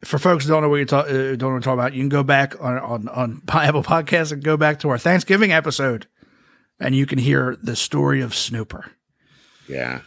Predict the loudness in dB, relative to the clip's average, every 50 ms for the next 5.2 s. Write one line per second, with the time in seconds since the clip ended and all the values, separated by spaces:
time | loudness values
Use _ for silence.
0 | _ _ -8 -6 -4 -2 0 2 2 2 4 4 4 2 2 2 2 2 2 4
1 | 4 4 4 2 2 0 0 2 2 2 0 0 -2 0 0 0 0 0 0 0
2 | 0 2 2 4 2 2 0 2 2 0 0 2 2 2 4 4 2 0 -4 _
3 | 0 0 0 0 -2 -2 -2 0 0 2 0 -2 -2 -2 -2 -2 -4 -4 -10 _
4 | _ _ _ _ _ _ _ _ _ _ _ _ _ -2 0 2 2 2 2 2
5 | 2 0 -2